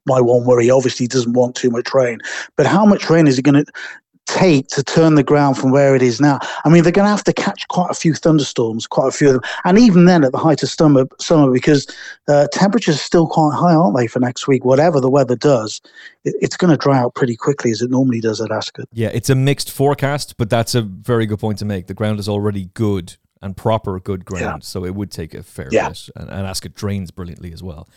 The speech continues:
Speaker 2: Um, all right, that
Speaker 1: Mm.
Speaker 2: is the feature race. Uh, we've got the Ascot Stakes. Now, I know your main contender for this wasn't declared in the end,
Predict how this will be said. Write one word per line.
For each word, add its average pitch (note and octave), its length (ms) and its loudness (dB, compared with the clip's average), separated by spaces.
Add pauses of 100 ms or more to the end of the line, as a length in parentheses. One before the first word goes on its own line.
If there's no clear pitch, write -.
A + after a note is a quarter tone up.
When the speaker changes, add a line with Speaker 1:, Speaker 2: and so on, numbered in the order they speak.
(340)
Speaker 2:
Um, F2 460 -16 (120)
all G#2+ 80 -6
right, E2 120 -6
that A2 120 0
Speaker 1:
Mm. A2+ 40 2
Speaker 2:
is G#2 120 -4
the G#2+ 200 -6
feature A2 320 -6
race. F#2+ 320 -6
Uh, D2 200 -10
we've A2+ 240 -6
got B2+ 260 -4
the B2+ 300 -2
Ascot C#3 320 -2
Stakes. A2+ 280 -4
Now, A#2 120 2
I A#2+ 100 2
know D3 340 0 (480)
your C3 200 2
main C#3 240 2
contender C3+ 340 0
for A#2 120 -2
this A#2+ 140 0
wasn't A#2+ 240 -2
declared D3 520 2
in G#2 200 -4
the F#2+ 160 -4
end, G2+ 300 -8